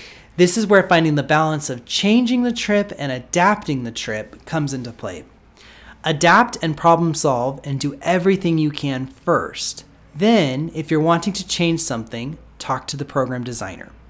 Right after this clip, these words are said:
Learn to optimize opportunities that come up rather than creating new ones. You will get burned out if you are trying to create something from scratch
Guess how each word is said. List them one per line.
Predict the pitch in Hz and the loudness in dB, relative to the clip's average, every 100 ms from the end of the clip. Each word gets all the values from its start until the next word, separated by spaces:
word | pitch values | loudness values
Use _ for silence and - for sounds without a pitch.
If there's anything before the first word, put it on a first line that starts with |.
| - - - - - - - - - 160 | -20 -20 -20 -20 -20 -20 -20 -20 -8 4
Learn | 185 233 | 6 6
to | 240 | 4
optimize | 156 151 - 175 175 175 180 | 2 0 0 2 4 4 2
opportunities | 151 147 156 - 156 147 143 139 | -2 -2 -4 -2 -2 0 -2 -2
that | 131 - | -4 -6
come | 123 165 | -2 0
up | 151 127 - - | 0 -2 -8 -2
rather | 151 147 139 | 0 0 -2
than | 135 | -4
creating | 131 160 160 147 127 | -4 0 2 2 0
new | 135 135 | -2 -2
ones. | 101 82 113 - - - | -4 -12 -16 -18 -20 -4
You | 170 | 2
will | 185 | 4
get | 190 202 | 4 6
burned | 196 185 165 | 6 6 6
out | 147 151 | 4 2
if | 143 151 | 0 0
you | |
are | 147 | 0
trying | 147 165 165 | 0 -2 0
to | 165 | -2
create | - 156 143 | -4 -4 -2
something | - 139 147 147 | -6 -8 -6 -6
from | 170 | -6
scratch | 160 - 135 110 120 - - | -6 -6 -4 -2 -4 -6 -12